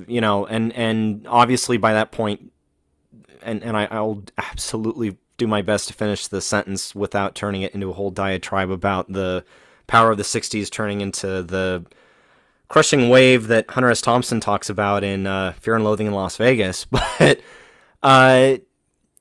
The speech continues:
you know, by the end of the seventies, there was that kind of cynicism that ultimately resulted in everything that's talked about in this book with the worst years of our lives, um,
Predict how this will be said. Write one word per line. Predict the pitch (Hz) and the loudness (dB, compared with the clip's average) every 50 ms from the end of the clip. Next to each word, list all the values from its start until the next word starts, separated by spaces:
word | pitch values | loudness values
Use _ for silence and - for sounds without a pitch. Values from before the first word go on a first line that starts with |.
| _ _ _ - _ _ _ - | _ _ _ -20 _ _ _ -14
you | 202 185 185 | -2 0 4
know, | 175 147 131 131 | 6 6 6 4
by | 127 113 - 139 131 135 135 143 143 | 2 2 2 4 6 6 6 6 4
the | 135 131 131 | 4 4 2
end | 131 131 | 4 2
of | 123 | 2
the | 117 | 0
seventies, | 113 - - 135 131 135 135 123 117 110 98 | 0 2 2 2 2 2 2 2 0 2 2
there | 117 117 | 2 2
was | 110 113 117 113 101 92 | 4 4 2 2 2 0
that | 113 107 104 - | 0 -2 -2 -4
kind | - - 110 110 | -4 -4 -2 -2
of | 101 - | -2 -4
cynicism | - - 127 123 120 - - 113 107 101 104 104 | -2 -2 0 0 0 0 -2 -2 -2 -2 -2 -2
that | 104 107 - | -4 -4 -2
ultimately | 104 104 104 - - 107 107 - 107 107 | -2 -4 -4 -4 -6 -8 -6 -6 -6 -6
resulted | 107 95 101 90 104 98 98 - - 110 95 | -6 -8 -8 -6 -4 -4 -4 -4 -6 -6 -6
in | 101 - 107 101 98 98 101 101 98 98 - _ _ _ _ _ _ _ _ _ _ _ _ _ _ _ _ _ _ _ _ _ _ _ _ _ _ _ | -6 -8 -6 -6 -4 -4 -4 -4 -6 -6 -10 _ _ _ _ _ _ _ _ _ _ _ _ _ _ _ _ _ _ _ _ _ _ _ _ _ _ _
everything | - 92 98 117 120 110 - - 117 113 110 107 | -10 -4 -2 -2 -2 -2 -2 -2 -2 -2 0 -2
that's | 98 - - | -4 -6 -8
talked | - 104 107 - - | -4 -4 -4 -4 -4
about | 98 101 104 104 | -4 -4 -2 -2
in | 101 101 | -2 -4
this | 95 - | -6 -8
book | - _ 110 110 107 - - 92 | -6 _ -4 -4 -4 -6 -8 -8
with | 95 95 - - - - _ _ _ _ _ _ _ _ _ _ _ - - - - - - - - _ _ _ _ _ _ _ _ _ _ _ _ _ _ | -8 -8 -8 -10 -18 -20 _ _ _ _ _ _ _ _ _ _ _ -20 -20 -20 -20 -20 -20 -20 -20 _ _ _ _ _ _ _ _ _ _ _ _ _ _
the | 110 | -4
worst | 113 110 117 113 104 - - | 0 4 4 4 2 2 -2
years | 107 107 104 101 | -2 -2 -2 -2
of | 104 | -2
our | 117 120 123 | 0 0 2
lives, | 127 143 160 151 104 98 104 - - - - - _ _ | 2 2 2 0 0 -2 -6 -8 -12 -14 -14 -18 _ _
um, | 127 120 117 117 113 110 107 107 104 | -2 0 0 2 0 -2 -2 -4 -6